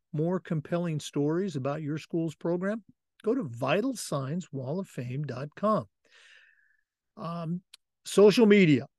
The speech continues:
If you're not taking advantage of it, you're really missing the boat. And Gipper is a great asset for you to promote your teams and celebrate all the student athletes and programs at your school. Go to gipper dot com. Their team is gonna help you out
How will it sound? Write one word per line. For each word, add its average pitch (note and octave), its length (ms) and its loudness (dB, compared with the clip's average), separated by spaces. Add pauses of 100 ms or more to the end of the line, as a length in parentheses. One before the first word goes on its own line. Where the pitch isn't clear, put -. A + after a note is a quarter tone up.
(120)
If B2+ 160 -6
you're D3+ 180 2
not G3 240 4
taking F#3 360 2
advantage D3+ 640 0
of A#2 180 -4
it, C3 140 -6
you're C3 140 -4
really C3+ 320 2
missing C#3 420 -2
the C#3 40 0
boat. C3+ 340 0
And B2 280 -8
Gipper D#3+ 400 2 (500)
is C#3+ 300 2 (140)
a - 80 -10
great E3 720 4 (300)
asset F3 560 0 (480)
for D3 120 -2
you C#3+ 240 4
to D#3+ 60 2
promote C#3+ 460 -2
your D3+ 160 -4
teams D#3 500 -2
and A#2+ 80 -10
celebrate C#3+ 800 0
all E3+ 260 -2
the E3 100 -2
student D3 380 -2
athletes C#3+ 380 -2
and A#2+ 80 -8
programs B2+ 520 -4
at C#3 60 -8
your B2 160 -8
school. B2 400 -6
Go D3 140 0
to B2 80 -2
gipper C3+ 420 0
dot D#3+ 320 0
com. A#2+ 360 -4 (480)
Their C#3 140 -2
team D3 300 -2
is C3 80 -4
gonna C3+ 180 -4
help C3+ 260 -6
you C3 120 -2
out C3 220 -6